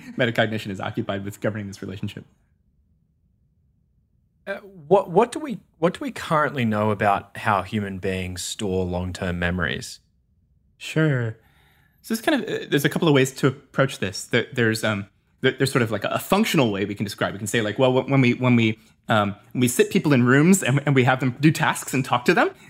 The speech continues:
Speaker 1: uh, we notice these patterns. So that's, like, one kind of thing I can describe. And then there's, um, the physiology. There, there's, like, how actually chemically and biologically is it encoded. Um, and, and we've, we've made some progress in both of those things. So i-, in terms of long-term memory specifically,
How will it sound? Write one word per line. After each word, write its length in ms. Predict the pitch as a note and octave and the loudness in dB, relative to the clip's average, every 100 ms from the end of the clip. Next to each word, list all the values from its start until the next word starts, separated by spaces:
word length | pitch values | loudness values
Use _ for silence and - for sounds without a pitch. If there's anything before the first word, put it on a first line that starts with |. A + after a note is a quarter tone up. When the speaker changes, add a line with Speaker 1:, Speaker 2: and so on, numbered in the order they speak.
| - | 0
Speaker 1:
uh, 220 | C#3+ - D3+ | 2 2 4
we 140 | D#3 | 4
notice 260 | D3+ C#3+ D3+ | 6 4 2
these 160 | C#3+ | 0
patterns. 380 | - G#2+ D#3 A#3 | 2 0 0 -2
So 80 | A#2+ | -2
that's, 220 | A#2 - | -2 -2
like, 120 | A#2+ | -2
one 140 | B2 B2+ | 0 0
kind 180 | G#2+ | 0
of 80 | G#2 | -2
thing 100 | A2+ | -2
I 60 | G#2 | -4
can 120 | G#2 | -4
describe. 340 | F#2+ G2+ F#2+ - - - | -4 -4 -4 -8 -20 -2
And 140 | C#3+ | 2
then 120 | B2+ | 4
there's, 340 | A#2+ A#2 A#2 - | 4 4 2 0
um, 280 | B2+ A2 G#2+ | 0 0 -2
the 120 | C3 | 0
physiology. 640 | D3 C#3+ B2+ C3 G#2+ G#2+ F#2 | 2 4 4 4 2 -4 -8
There, 160 | F#2 | -10
there's, 240 | - F#2+ F#2 | -10 -10 -10
like, 100 | G2+ | -4
how 340 | D3 C3+ B2 - | 0 0 0 -2
actually 380 | C3 - A#2+ | -2 -2 -4
chemically 480 | A2+ D3+ D#3 - C#3+ | 0 0 0 2 2
and 80 | B2+ | 2
biologically 600 | A2+ A#2 A#2 C3 B2+ A2 | 0 2 0 0 -2 -2
is 120 | G#2+ | -2
it 60 | A2+ | -4
encoded. 420 | A2 A#2+ A2 G2+ - - - - - | -2 0 0 -2 -6 -14 -14 -12 -2
Um, 320 | B2 A#2 A#2+ - _ _ _ _ _ _ - | 0 2 -2 -10 _ _ _ _ _ _ 0
and, 160 | D#3 | 0
and 140 | C#3 G3 | 2 0
we've, 200 | A#3+ - | 0 2
we've 160 | E3 | 4
made 120 | E3 D#3+ | 4 0
some 100 | D3+ | 0
progress 280 | C#3 C3+ | 0 0
in 60 | C3+ | -4
both 140 | A#2+ | -4
of 80 | A#2+ | -4
those 140 | G#2+ - | -6 -12
things. 200 | - - | -14 -2
So 180 | C3+ C#3 _ _ _ | 0 -2 _ _ _
i-, 60 | B2+ | -2
in 180 | - D#3 | 2 4
terms 180 | A#3 | 4
of 100 | D3+ | 2
long-term 320 | A#2+ C#3+ D3 B2 | 2 0 0 0
memory 240 | A#2 G2 | 0 -2
specifically, 640 | - D#3+ A3+ A3 F#3 F3+ | -4 -4 -4 0 0 0